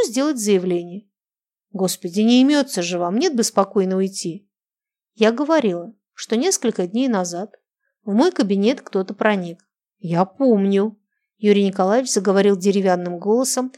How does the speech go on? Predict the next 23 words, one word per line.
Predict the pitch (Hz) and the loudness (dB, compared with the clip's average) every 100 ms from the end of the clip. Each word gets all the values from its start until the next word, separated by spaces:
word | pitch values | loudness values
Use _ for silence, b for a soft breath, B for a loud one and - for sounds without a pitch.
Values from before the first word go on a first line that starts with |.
| - | -8
всем | - 339 | -4 -2
своим | - 277 240 | -2 0 0
видом | 220 226 208 | 0 0 0
показывая | 196 190 226 233 220 202 | -2 0 0 0 -2 -2
крайнюю | 196 208 220 247 240 226 | -2 2 2 2 0 -2
незаинтересованность. | 196 190 190 196 202 202 - 180 165 165 165 - - _ _ _ _ _ | 0 0 -2 -2 -4 -2 -2 -4 -8 -12 -14 -16 -20 _ _ _ _ _
«Тогда | 226 247 427 | -2 2 4
вы | 339 | 4
сообщили, | - 175 175 - 277 285 | 2 -2 -4 -6 -6 -4
что | 269 - 220 | -4 -2 2
у | |
вас | 262 359 | 2 0
ничего | 240 - 208 240 | -2 -4 -2 -2
не | 330 | -2
пропало, | - 220 190 170 175 - _ _ _ _ | 0 0 0 -4 -6 -12 _ _ _ _
и | 403 | 4
мы | 453 | 4
закрыли | 339 311 - 240 208 | 6 2 4 4 6
этот | 190 185 | 4 0
вопрос | 190 185 277 320 | -2 -4 -2 -4
по | - 202 | 0 0
обоюдному | 185 180 190 202 226 233 | 2 2 0 0 -2 -2
соглашению». | - 202 202 - 180 165 170 | -2 -2 -4 -4 -10 -12 -18